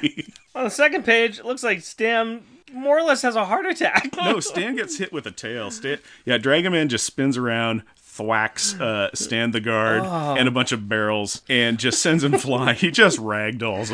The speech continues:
Speaker 1: him. <laughs>
Speaker 2: Stan, Oh, Stan.
Speaker 1: <laughs> The only thing that saved Stan from a Lenny Smalls, uh, bunny petting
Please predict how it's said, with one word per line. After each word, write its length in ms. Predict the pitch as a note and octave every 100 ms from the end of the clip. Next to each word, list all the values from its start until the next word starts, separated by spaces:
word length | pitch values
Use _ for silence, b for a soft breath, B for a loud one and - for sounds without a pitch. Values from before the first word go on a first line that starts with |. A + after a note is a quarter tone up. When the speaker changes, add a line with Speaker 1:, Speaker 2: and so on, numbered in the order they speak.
| A#2+
Speaker 1:
him. 240 | - F#3+ - -
<laughs> 120 | -
Speaker 2:
Stan, 720 | - - B3 A#3 A#3 A#3 A3+ B B B B B B -
Oh, 220 | B3 A#3 G#3
Stan. 800 | - - D#3 D3+ D#3 D3+ D#3 D3
Speaker 1:
<laughs> 40 |
The 160 | - A3 -
only 260 | B3 C4+
thing 220 | B3 A#3
that 160 | G#3 G3+
saved 340 | - F3 F3+
Stan 420 | - - C3+ C#3+ D#3+
from 280 | - A#2
a 40 | B2+
Lenny 360 | A#2+ D3+ C3
Smalls, 720 | D3 - B2+ A2+ - C#3 - - B B B
uh, 360 | B2 A#2+ A#2 B2+
bunny 340 | A2 A#2+ B2+
petting 400 | D3 D3+ C#3+ C#3+